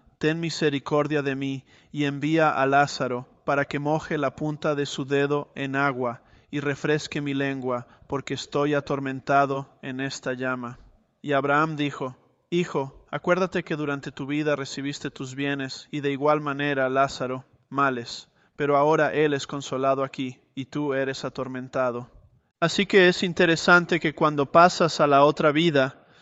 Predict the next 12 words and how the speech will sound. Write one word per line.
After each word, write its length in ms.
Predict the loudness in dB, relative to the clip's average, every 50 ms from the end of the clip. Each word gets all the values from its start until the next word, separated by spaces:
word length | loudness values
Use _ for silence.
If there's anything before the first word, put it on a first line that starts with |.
| _ _ _ _ _ _ _
las 160 | -2 -2 2
circunstancias 960 | 2 0 0 0 -2 -4 -4 -4 -2 2 4 4 4 4 2 2 2 2 4
de 100 | 4 4
la 120 | 4 4
gente 420 | 4 4 2 0 0 0 -2 -4 -2
que 140 | -2 -2 2
parecen 540 | 4 4 4 4 2 2 -2 -2 -2 -2
tan 260 | 2 2 2 2 2 0
permanentes 880 | 0 0 2 2 0 0 2 0 0 0 -2 0 0 0 0 0 -2
en 100 | -2 -2
esta 300 | -2 -4 -2 0 2 2
vida, 440 | 4 4 2 2 2 0 -2 -4